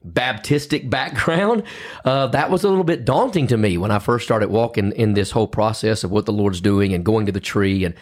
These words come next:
many of you have heard about that. Of course, we have a documentary coming out in a couple of weeks all about the tree, how I found it, and how the Lord has miraculously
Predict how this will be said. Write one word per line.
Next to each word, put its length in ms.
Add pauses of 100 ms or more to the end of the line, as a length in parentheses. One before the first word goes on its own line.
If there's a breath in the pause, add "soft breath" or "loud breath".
(280 loud breath)
many 220
of 80
you 60
have 80
heard 140
about 200
that. 180
Of 60
course, 180
we 80
have 100
a 40
documentary 500
coming 220
out 80
in 60
a 20
couple 200
of 60
weeks 200
all 260
about 240
the 60
tree, 320
how 160
I 80
found 320
it, 120 (320 loud breath)
and 220
how 200
the 100
Lord 200
has 140
miraculously 880